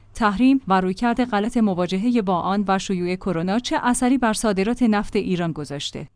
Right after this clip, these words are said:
و کشور از چه میزان از درآمدزایی نفتی محروم شده است؟ سقوط صادرات نفت به کمتر از دویست هزار بشکه. در تصویر یک، میزان صادرات نفت ایران در ماه‌های مختلف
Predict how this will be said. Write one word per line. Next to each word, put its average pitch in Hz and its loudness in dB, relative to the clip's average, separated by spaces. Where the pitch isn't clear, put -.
و 208 8
کشور 240 4
از 226 2
چه 285 4
میزان 208 8
از 190 2
درآمدزایی 165 2
نفتی 196 4
محروم 185 6
شده 165 -2
است؟ 147 -6
سقوط 277 2
صادرات 202 4
نفت 202 4
به 214 6
کمتر 233 4
از 220 6
دویست 190 0
هزار 180 4
بشکه. 156 -2
در 202 8
تصویر 220 4
یک، 175 2
میزان 294 10
صادرات 190 0
نفت 185 0
ایران 196 4
در 208 4
ماه‌های 190 4
مختلف 202 2